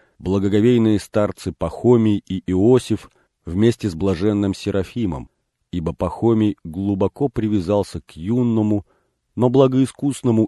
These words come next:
иноку и божественную службу почти всегда совершал с ним. Когда Серафим после малого входа и паремий возгласил "Господи, спаси благочестивое"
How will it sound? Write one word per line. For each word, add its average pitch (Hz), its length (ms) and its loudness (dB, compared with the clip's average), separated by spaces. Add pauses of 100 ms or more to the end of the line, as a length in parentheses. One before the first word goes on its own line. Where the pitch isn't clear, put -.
(120)
иноку 120 560 -2 (500)
и 104 80 0
божественную 98 800 0
службу 110 440 -2
почти - 380 -8
всегда 80 400 -8
совершал 76 540 -10
с - 160 -20
ним. 58 300 -16 (960)
Когда 85 320 -4
Серафим 98 580 -2 (380)
после 92 340 -4
малого 107 480 2
входа 98 440 -2
и 90 200 -8
паремий 95 800 0 (120)
возгласил 98 760 -2 (240)
"Господи, 113 760 2
спаси 107 600 -4
благочестивое" 98 1300 -2